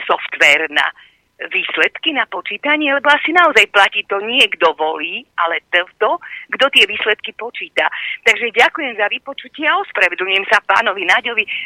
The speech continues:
že konšpirujem, však ako inak, nedá sa, keď som háveť, tak ja som si to osvojila. Prepáčte mi, páni, a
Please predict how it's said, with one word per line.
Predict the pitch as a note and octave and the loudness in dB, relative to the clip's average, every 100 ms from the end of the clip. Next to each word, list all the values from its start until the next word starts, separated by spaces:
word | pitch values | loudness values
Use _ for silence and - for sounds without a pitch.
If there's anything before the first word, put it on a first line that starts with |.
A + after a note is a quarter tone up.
| G3+ | 0
že | C4 | 0
konšpirujem, | - G#4+ - - G3 D3+ D3+ - | 2 0 0 -6 -6 -4 -4 -2
však | - F3 | -2 -2
ako | - A3 | 0 2
inak, | F4 D4+ - - | 4 4 2 0
nedá | F#3 F4 E4+ - | 4 4 4 2
sa, | - | 0
keď | E3+ - - | 0 -2 -6
som | |
háveť, | D3 E3 F3+ G#3 C#4 - - - - | -4 -2 2 2 2 -2 -16 -12 -2
tak | B3+ | 0
ja | F#3 G3 | 0 -2
som | G3 F#3 | -4 -10
si | A3+ | -8
to | G3 F#3 | -8 -8
osvojila. | - F3 E3 - - - - | -10 -8 -4 -4 -4 -10 -2
Prepáčte | F3+ E3+ F#3+ - - E3 | 0 0 -2 -2 -2 -2
mi, | D#3+ - | -2 -2
páni, | D#3+ F3 F3+ | 0 0 0
a | G3+ | -2